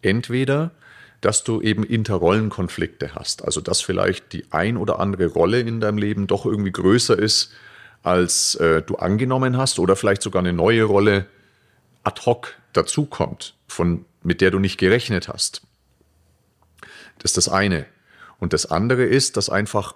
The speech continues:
so ein gestörter Handlungsplan, gar nicht so sehr, dass die anderen Rollen so groß werden, aber so ein großer Energieräuber,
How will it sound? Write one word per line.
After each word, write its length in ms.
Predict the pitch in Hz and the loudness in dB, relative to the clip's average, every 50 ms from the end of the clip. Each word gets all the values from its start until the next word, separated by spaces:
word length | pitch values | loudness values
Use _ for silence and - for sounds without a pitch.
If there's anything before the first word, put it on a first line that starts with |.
| _ - | _ -6
so 460 | - - - - - - 135 170 - | -2 -2 0 0 2 2 2 2 2
ein 180 | - 117 117 | 0 -2 -2
gestörter 640 | 113 117 104 - - - 110 117 131 - - 95 85 | 0 -2 -2 -2 -2 0 0 0 0 0 -2 -2 0
Handlungsplan, 680 | 101 98 143 131 120 113 101 - - - 92 80 80 82 | 0 -2 -2 -2 -2 -4 -4 -4 -2 0 0 0 0 0
gar 160 | 85 82 87 | 0 -2 -2
nicht 120 | 101 101 - | -2 -2 -4
so 80 | - | -4
sehr, 200 | 95 - 104 98 | -2 0 0 0
dass 160 | 90 92 - - | 0 0 -2 -4
die 100 | - - | -6 -6
anderen 240 | 85 85 80 78 | -4 -4 -2 -2
Rollen 280 | 80 80 95 127 156 175 | 2 4 4 4 4 4
so 120 | 165 - 110 | 2 0 -2
groß 360 | 90 87 90 82 82 - - | -2 -2 -2 -2 -2 -2 -2
werden, 280 | 82 80 80 - 82 80 | -2 -2 -2 -2 -2 -4
aber 140 | 76 78 | -2 -2
so 180 | 80 - - 143 214 | 0 0 0 -2 -2
ein 100 | 233 143 | -2 -4
großer 500 | - - - 110 147 170 - - 135 - | -4 -2 0 2 2 2 4 2 2 2
Energieräuber, 920 | 117 110 110 110 - - 147 165 165 135 113 101 95 95 85 82 80 - | 2 2 2 0 0 2 2 4 4 4 6 4 4 4 4 2 0 -2